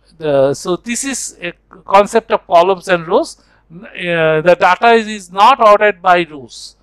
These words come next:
but you can put your data in rows, but ultimately they will be in a columns. The column should be equal length.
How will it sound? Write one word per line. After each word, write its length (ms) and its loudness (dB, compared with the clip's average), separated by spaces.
but 180 -4
you 100 -8
can 320 0
put 200 2
your 160 4
data 360 2
in 200 -4
rows, 440 -2
but 140 -4
ultimately 540 -4
they 280 -4
will 80 -10
be 180 -12
in 100 -10
a 60 -4
columns. 600 -2
The 140 -14
column 340 0
should 200 -20
be 100 -10
equal 320 -16
length. 440 -20